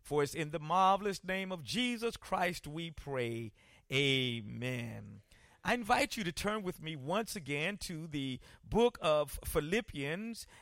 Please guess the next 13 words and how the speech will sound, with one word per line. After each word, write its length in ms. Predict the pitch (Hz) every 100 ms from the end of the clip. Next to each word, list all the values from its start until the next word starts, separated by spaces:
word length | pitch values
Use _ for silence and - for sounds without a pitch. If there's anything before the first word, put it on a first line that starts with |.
| -
and 240 | 143 143
I 60 | 143
want 300 | 156 190 185
to 140 | -
shine 580 | 147 - 208 202 214 233
the 60 | 196
sermonic 560 | - 156 147 165 170
spotlight 680 | - - 208 220 175 170 202 -
on 160 | 156
verse 360 | 120 131 175 -
twenty-seven, 1000 | - 180 170 160 - - 180 147 160 190 - -
which 280 | 156 220 -
reads, 760 | 165 165 156 185 240 226 -